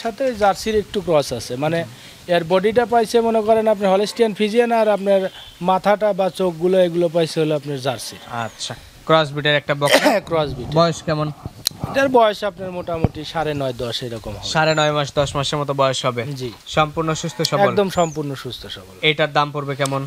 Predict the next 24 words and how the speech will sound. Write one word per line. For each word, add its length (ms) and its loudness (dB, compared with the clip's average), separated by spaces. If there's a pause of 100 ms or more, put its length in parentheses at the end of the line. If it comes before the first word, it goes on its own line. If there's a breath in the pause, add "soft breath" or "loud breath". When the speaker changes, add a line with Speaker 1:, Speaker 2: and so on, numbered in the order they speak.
Speaker 1:
এটার 280 0
দাম 220 4
চাওয়া 280 2
হলো 140 0
আপনার, 340 0 (100)
আহ, 840 -2
ষাট 260 -2
হাজার 280 -4
টাকা। 200 -18 (200)
Speaker 2:
ষাট 320 2
হাজার 260 0
টাকা 180 0
এটার 260 0
দাম 220 2
চাওয়া? 280 0 (180)
Speaker 1:
জি। 180 -10
Speaker 2:
দরদামের 480 0
সুযোগ 200 -2
আছে? 160 0
Speaker 1:
হ্যাঁ, 140 -2
দরদামের 400 -4
সুযোগ 300 -8 (100)
আছে। 100 -12 (180)
Speaker 2:
আচ্ছা, 400 -8